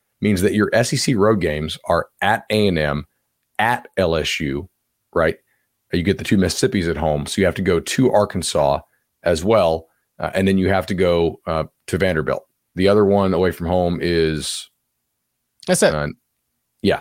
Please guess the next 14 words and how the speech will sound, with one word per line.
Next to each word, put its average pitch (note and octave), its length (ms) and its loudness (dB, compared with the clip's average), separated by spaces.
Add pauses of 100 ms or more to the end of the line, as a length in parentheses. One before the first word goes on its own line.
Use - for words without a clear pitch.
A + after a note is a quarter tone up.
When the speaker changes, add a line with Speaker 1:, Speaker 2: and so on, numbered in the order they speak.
Speaker 1:
okay. F2+ 200 0 (580)
So - 400 2
here's B2+ 300 2
the F#2 80 -2
thing. - 160 -6 (720)
If E3 180 2
Hugh G3+ 180 4
Freeze A2+ 560 2 (1600)
does G#2+ 260 2
work C3 360 2
in G2 100 0
the F2+ 60 0
transfer F#2+ 340 -2
portal, E2 340 -4